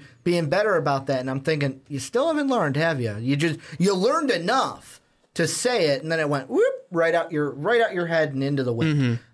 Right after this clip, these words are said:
Speaker 1: Um,
Speaker 2: Yeah.
Speaker 1: but the question I was gonna ask you is, so Dirk Kotter,
Speaker 2: Yep.
Speaker 1: nine and seven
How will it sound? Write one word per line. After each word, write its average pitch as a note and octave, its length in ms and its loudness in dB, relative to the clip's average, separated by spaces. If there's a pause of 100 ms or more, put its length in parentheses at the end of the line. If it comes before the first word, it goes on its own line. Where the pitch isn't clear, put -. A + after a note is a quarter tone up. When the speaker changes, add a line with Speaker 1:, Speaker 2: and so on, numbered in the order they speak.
Speaker 1:
Um, E3 100 2
Speaker 2:
Yeah. D#3+ 180 0
Speaker 1:
but E3 200 -2
the D#3+ 80 -2
question G#3+ 360 -2
I G3 40 0
was F3 100 -4
gonna D#3+ 120 -2
ask E3+ 380 -2
you D3+ 160 2
is, C#3 280 2 (240)
so D3+ 160 -2
Dirk F#3 320 0
Kotter, B2+ 420 -2 (200)
Speaker 2:
Yep. D3 240 0 (380)
Speaker 1:
nine D3+ 320 2
and A3 120 -2
seven G#3 580 -2